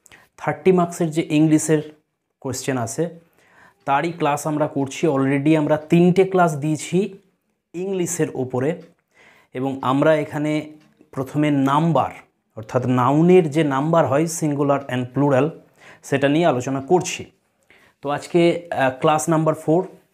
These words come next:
চার নম্বর ক্লাস আসছে ইংলিশের। আহ, আটটা রুল already আমরা করে ফেলেছি,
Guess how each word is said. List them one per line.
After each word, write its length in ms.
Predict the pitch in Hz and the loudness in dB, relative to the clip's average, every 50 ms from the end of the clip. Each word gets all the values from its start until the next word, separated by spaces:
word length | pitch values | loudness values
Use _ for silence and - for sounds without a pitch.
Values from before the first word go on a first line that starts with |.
| - | -10
চার 200 | - 160 156 156 | -2 0 0 2
নম্বর 320 | 165 170 175 175 175 175 165 | 2 -2 -2 -2 -2 -4 -4
ক্লাস 300 | 170 165 151 147 - 160 | -2 -2 -2 -2 -2 -4
আসছে 320 | 151 - - - 190 185 - | -6 -6 -6 -6 -6 -4 0
ইংলিশের। 680 | 190 185 185 185 185 180 - 202 208 208 208 - - _ _ _ _ _ _ _ _ _ _ _ _ _ _ _ _ _ _ _ _ _ | 2 4 6 6 4 4 4 0 -2 -4 -4 -12 -20 _ _ _ _ _ _ _ _ _ _ _ _ _ _ _ _ _ _ _ _ _
আহ, 160 | - - 117 - - - | -10 -8 -8 -6 0 2
আটটা 520 | 135 165 175 - - - - 233 220 214 | 2 2 0 -2 -10 -4 0 2 2 2
রুল 320 | 180 196 202 214 220 220 | 2 0 0 0 0 0
already 640 | 214 - - 165 175 180 185 190 226 226 208 262 247 233 | -2 -2 0 2 4 4 4 4 2 2 4 4 4 4
আমরা 180 | 214 208 208 | 2 2 0
করে 300 | - - 160 165 170 165 | -2 -2 -2 -2 -2 -2
ফেলেছি, 500 | 165 160 147 139 123 110 - - 208 247 | 0 0 0 0 0 -2 -4 -8 -10 -10